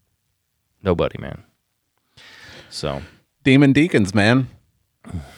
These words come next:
Speaker 2: I've kno-, I've
Speaker 1: guess.
Speaker 2: known a few of those in my life.
Speaker 1: Do we even have time to talk about this last piece?
Speaker 2: Sure, why not?
Speaker 1: I don't know that we really do have a
Speaker 2: I, it's, I mean, it's,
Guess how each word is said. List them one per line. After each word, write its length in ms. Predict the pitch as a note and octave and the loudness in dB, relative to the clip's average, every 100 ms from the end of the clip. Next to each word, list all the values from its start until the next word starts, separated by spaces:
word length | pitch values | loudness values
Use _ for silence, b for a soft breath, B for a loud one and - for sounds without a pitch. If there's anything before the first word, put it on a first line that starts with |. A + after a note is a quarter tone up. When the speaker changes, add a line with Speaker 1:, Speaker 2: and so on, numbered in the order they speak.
| B B B - | B B B -14
Speaker 2:
I've 100 | - | -6
kno-, 160 | G#2 E2+ | -2 0
I've 140 | F#2+ G2+ | 0 0
Speaker 1:
guess. 40 | |
Speaker 2:
known 160 | A2 A2+ | 2 0
a 40 | |
few 200 | - F#2 | 0 0
of 100 | E2+ | 2
those 240 | F2+ E2+ F2 | 2 2 2
in 60 | |
my 120 | F2+ | 0
life. 420 | E2+ F2 F2 - b b b b b _ _ _ G#2+ | 0 2 0 -4 b b b b b _ _ _ 4
Speaker 1:
Do 120 | B2 | 6
we 120 | G3+ | 6
even 160 | G3 C3 | 4 2
have 140 | G2 | 2
time 240 | - G2+ | 2 0
to 60 | A2+ | 0
talk 260 | G2+ G2 G#2+ | 0 0 0
about 220 | G#2+ G2+ | -2 -2
this 180 | F#2+ - | -4 -2
last 300 | E2+ G2+ - | -2 -2 -4
piece? 300 | G2 A2 - | -6 -4 -4
Speaker 2:
Sure, 340 | - C#3+ G#2 | 4 8 8
why 140 | G2+ G#2+ | 8 6
not? 240 | E2 E2 - | 4 0 0
Speaker 1:
I 100 | D#3+ | 0
don't 140 | C3+ | 2
know 120 | F#2 | 2
that 120 | F2+ | 0
we 140 | F2+ F2+ | -2 -2
really 280 | G2 F#2+ F2 | 0 0 0
do 300 | F#2 G2 F2+ | -2 -2 -2
have 200 | F2 E2 | -2 -4
a 40 | |
Speaker 2:
I, 240 | D#2+ - D3 C3 | -2 0 0 -2
it's, 220 | - - | -6 -10
I 180 | - A2+ | -8 -4
mean, 200 | A2+ A2 | 0 0
it's, 400 | A2 - - | -2 -6 -16